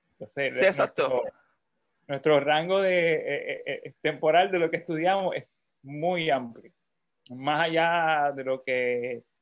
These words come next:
Speaker 1: quizás muchas personas pueden, ¿verdad? Nos cabe a veces en, en, en la cabeza. Es como, la, la, en ocasiones he visto rocas de billones de años.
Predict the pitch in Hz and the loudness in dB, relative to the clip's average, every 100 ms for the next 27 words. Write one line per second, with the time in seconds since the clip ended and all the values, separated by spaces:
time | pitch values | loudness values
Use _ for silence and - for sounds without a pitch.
0 | - 156 180 202 170 160 175 180 151 185 | -10 -2 -2 -2 -6 -4 0 0 0 -2
1 | 202 - 151 160 156 139 131 143 143 170 | -4 -2 0 2 0 -4 -8 -4 0 0
2 | 156 - 151 156 160 151 151 160 143 143 | -2 -2 2 2 2 0 -2 -8 -8 -12
3 | 135 - 127 127 _ _ - 151 143 131 | -14 -16 -16 -20 _ _ -12 0 2 4
4 | 135 160 165 127 117 - 139 120 - _ | 4 4 2 -4 -6 -4 -4 -4 -8 _
5 | - - - - - _ _ _ 131 127 | -16 -16 -16 -20 -20 _ _ _ -6 0
6 | 123 113 131 - 117 143 123 135 - 131 | 0 0 0 0 -2 -4 -4 -6 -2 -2
7 | 147 156 175 - - 151 170 175 175 156 | -2 -4 -4 -8 -4 -2 -2 -2 2 2
8 | 139 _ _ _ _ _ _ _ _ _ | 0 _ _ _ _ _ _ _ _ _
9 | - 156 170 165 143 135 _ _ _ _ | -10 -2 0 0 -2 -6 _ _ _ _
10 | _ 123 117 113 - _ _ _ _ 139 | _ -6 -4 -6 -10 _ _ _ _ -12
11 | 135 180 127 165 196 185 151 160 190 170 | -6 -4 0 0 0 -2 0 0 0 -2
12 | 143 147 | -8 -10